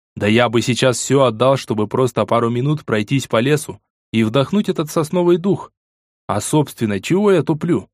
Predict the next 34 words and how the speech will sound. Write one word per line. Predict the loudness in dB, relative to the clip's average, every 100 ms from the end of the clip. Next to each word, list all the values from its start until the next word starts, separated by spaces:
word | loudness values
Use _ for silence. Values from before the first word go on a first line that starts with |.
| _ _ _
«Слушай, | -10 0 2 2 0 -4
шеф, | 0 0 0 -4 _ _ -2
тормозни | 0 2 2 2 4
у | 4
лесочка | 2 2 0 0
на | -2 0
десять | -2 -4 -4
минут», | -4 -4 -6 -12 _ _ _
попросил | 0 2 0 2 2
я | 4 4
водителя. | 2 -2 -8 -10 -14 -16 _ -10
«Без | -2 -2 -2
проблем», | 2 0 2 2 2 -2 -6 _
отозвался | -2 0 0 2 2 2 0
тот | 0 -2
и |
включил | -2 -4 0 0 0
правый | 0 2 2
поворотник. | 2 0 0 -2 -6 -16 -18 _ _ _ _ _
Уже | -2 0 2 0
через | 0 0 0 0
минуту | -2 0 0 0
я | 2 0
ступал | 0 0 2 2
по | 2 -2
влажному | 2 2 2 0 -2 0
мягкому | 0 0 -2 -2 -2
ковру | 0 -2 0 2
из | 0 -2
хвои, | -6 -2 0 2 0
что | -2 -2
раскинулся | -2 -2 -4 -2 -2 -2 0
под | 0 0
ногами, | -2 0 -4 -6